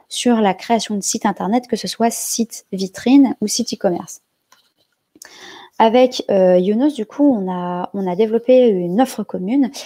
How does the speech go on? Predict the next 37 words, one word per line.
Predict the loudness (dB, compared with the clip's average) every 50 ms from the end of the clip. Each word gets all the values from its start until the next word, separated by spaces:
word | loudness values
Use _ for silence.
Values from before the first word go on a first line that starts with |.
| -18 -20 _ _
qui | -8 -2 0 2
est | 2 2
les | 0 -2 -4
six | -6 -8 -12 -12 -12 -12 -14
premiers | -10 -6 -4 -4 -2 -2
mois | -2 -2 -2 -2 -2
gratuits | -2 -4 -4 -6 -6 -6 -6 -6 -6 -6 -6 -8 -12 -20 -20 _
pour, | _ -6 -2 -2 -2 -2 -2 -2
euh, | -2 -2 -2
créer | -4 -6 -4 0 2 2 2
son | 0 -2 -8 -10
site | -8 -8 -8 -8 -4 -4
internet | -4 -4 -4 -4 -4 -2 -2 -2 -4 -4 -8 -14 -20 -20 -20 -20 -8 _
avec | -2 0 0 2 0 0 0 -4 -10 -16 _ _ -4
une, | -2 0 0 -2 -4 -4 -2
une | 0 2 2 4
de | 2 2
leurs | 0 0 -2
plateformes | -4 -4 -4 -4 -2 -2 0 0 0 -4
qui | -6 -4 -2 0 0
est | 0 0
My | -4 -4 -2 0
Website | 0 -2 -2 -4 -6 -6 -6 -6 -6 -6
Now, | -2 0 2 2 2 0 -2 -6 _ -16 -20 -20 _ _ -10
du | -10 -8
coup, | -6 -6 -4
de | -2 -2
Yonos. | -2 -2 -2 -2 -4 -4 -6 -8 -12 -20 -20 -20 -14
Ça | -8 -6 -6
vous | -4 -6 -6
permet, | -6 -4 -4 -4 -6
en | -6 -6
fait, | -6 -6
de | -4 -6
créer | -8 -8 -6 -2 -2 0 0
votre | -2 -4 -4 -6 -6 -6 -6
site | -6 -4 -2 -2 -2 -2 -4 -10